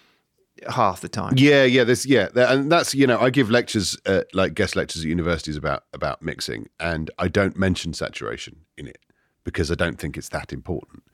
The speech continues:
Speaker 1: No.
Speaker 2: Um, when people learn about mixing, and I always get asked,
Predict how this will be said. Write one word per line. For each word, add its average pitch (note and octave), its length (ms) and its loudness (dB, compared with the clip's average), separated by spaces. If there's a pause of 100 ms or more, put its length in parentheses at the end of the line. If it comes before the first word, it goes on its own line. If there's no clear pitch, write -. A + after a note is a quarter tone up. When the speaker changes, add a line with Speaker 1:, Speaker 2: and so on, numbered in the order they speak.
(340)
Speaker 1:
No. C#4+ 140 -2
Speaker 2:
Um, D2+ 440 -4 (140)
when D#2 160 -2
people D#2 260 -6
learn D2+ 220 -2
about C#2+ 220 -4
mixing, C#2+ 400 -8
and F2+ 140 -2
I F#2 140 4
always G2 300 4
get - 160 -2
asked, - 460 -4